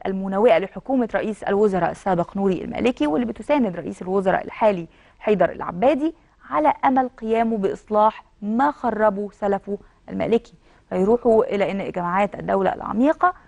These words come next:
ممثلين بال-، يعني المقربين من المالكي من كبار القادة العسكريين بيتآمروا على حكومة العبادي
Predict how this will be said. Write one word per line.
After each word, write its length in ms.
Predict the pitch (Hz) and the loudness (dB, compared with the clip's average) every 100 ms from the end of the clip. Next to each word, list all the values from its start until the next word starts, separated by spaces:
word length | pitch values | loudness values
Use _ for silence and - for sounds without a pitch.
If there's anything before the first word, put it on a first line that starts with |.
| _ | _
ممثلين 640 | 339 294 - 220 233 240 196 | -6 -6 -4 -4 0 -2 0
بال-، 840 | 220 226 226 - 190 185 185 180 175 175 175 175 175 170 - | 0 0 0 -2 -2 0 0 0 2 2 2 2 0 -4 -12
يعني 480 | - 143 170 180 - | -10 -6 -4 -4 -2
المقربين 720 | 196 196 - 196 - 220 202 | -2 -2 -2 0 2 0 0
من 240 | 196 208 - - | 0 -2 -4 -4
المالكي 560 | - - 247 294 - 370 - _ | -4 0 -2 -2 -4 -6 -8 _
من 120 | 311 | -6
كبار 320 | 269 220 220 233 - | -4 0 0 0 -4
القادة 440 | - 220 214 196 | -6 -2 0 0
العسكريين 720 | - - - 190 196 233 277 - - - | -2 -12 -10 -6 -4 -2 -2 -4 -14 0
بيتآمروا 560 | 233 226 - 233 220 | 0 2 2 2 0
على 200 | 190 196 | 0 -2
حكومة 400 | 202 196 220 208 - | -4 -8 -6 -4 -4
العبادي 580 | 190 165 165 196 180 | -6 -6 0 0 0